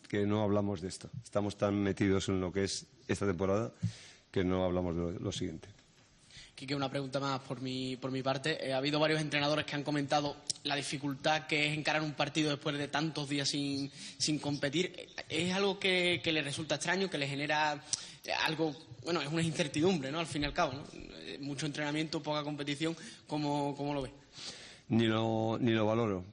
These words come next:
Speaker 1: O sea, o-, ojalá jugáramos cada tres días. Ojalá estuviéramos en Europa, eh, con el equipo y jugáramos cada tres días. Esto que no tienes ni tiempo casi de analizar nada, ojalá. Yo creo que lo más importante para los chicos es que es jugar, es como, como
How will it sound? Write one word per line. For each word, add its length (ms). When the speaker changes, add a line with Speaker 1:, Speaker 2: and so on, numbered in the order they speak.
Speaker 1:
O 40
sea, 200
o-, 340
ojalá 280
jugáramos 460
cada 160
tres 240
días. 320
Ojalá 320
estuviéramos 480
en 80
Europa, 580
eh, 300
con 140
el 60
equipo 360
y 240
jugáramos 380
cada 160
tres 200
días. 220
Esto 160
que 140
no 120
tienes 220
ni 140
tiempo 340
casi 260
de 340
analizar 420
nada, 320
ojalá. 360
Yo 160
creo 100
que 60
lo 80
más 100
importante 400
para 140
los 100
chicos 320
es 100
que 280
es 100
jugar, 280
es 120
como, 400
como 180